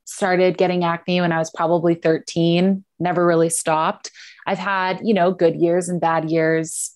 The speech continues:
certain years when I'm on birth control, certain years when I'm off. But in twenty twenty, decided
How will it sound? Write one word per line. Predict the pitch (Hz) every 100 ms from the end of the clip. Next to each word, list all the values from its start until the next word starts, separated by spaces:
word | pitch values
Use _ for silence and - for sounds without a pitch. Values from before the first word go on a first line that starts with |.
| -
certain | - 175 180
years | 170 170 165
when | 165
I'm |
on | 165
birth | 160 165 165
control, | 165 - 165 160
certain | 160 156 160
years | 170 165
when | 160
I'm | 160
off. | 156 156 160 - -
But | 156 156 -
in | 208 208 196 190
twenty | 185 - 196 220
twenty, | - 180 190 240
decided | 269 240 196 180 196 190